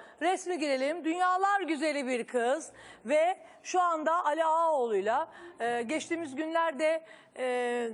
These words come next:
kızımızın, e, babasının demeçleri çıktı biliyorsunuz, e, gazetelerde.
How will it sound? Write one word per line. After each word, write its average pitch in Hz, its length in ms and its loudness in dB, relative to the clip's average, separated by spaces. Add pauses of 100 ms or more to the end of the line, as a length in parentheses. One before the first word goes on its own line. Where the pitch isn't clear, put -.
(440)
kızımızın, 285 720 -6
e, 220 120 -6
babasının 277 460 -4
demeçleri 269 460 -4
çıktı 240 300 -8
biliyorsunuz, 208 540 -6 (460)
e, 185 340 -8 (140)
gazetelerde. 233 840 0